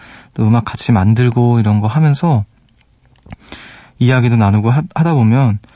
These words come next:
아, 음악이, 이런 음악이 괜히 나오는 게 아니구나 라는 생각이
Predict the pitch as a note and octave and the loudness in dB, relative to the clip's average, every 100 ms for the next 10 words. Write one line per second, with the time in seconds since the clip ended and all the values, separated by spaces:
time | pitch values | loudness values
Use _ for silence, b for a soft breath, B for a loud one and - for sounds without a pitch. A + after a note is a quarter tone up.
0 | b b b - G#2+ G#2 B2+ D3 D3 C3+ | b b b -4 0 2 2 2 2 0
1 | A#2+ B2+ B2 C#3+ D3 C#3 C3+ - A2+ C#3 | 0 0 2 2 2 -2 -4 -2 2 2
2 | D3 C#3+ B2+ F#2+ G#2 B2 A2 G2+ A2+ A2 | 2 2 2 0 0 0 0 2 0 -2
3 | G#2 B B B B - F#2+ G#2 C3 C3+ | -6 B B B B -6 -2 0 0 0
4 | A#2 G#2 G2 | 0 -2 -4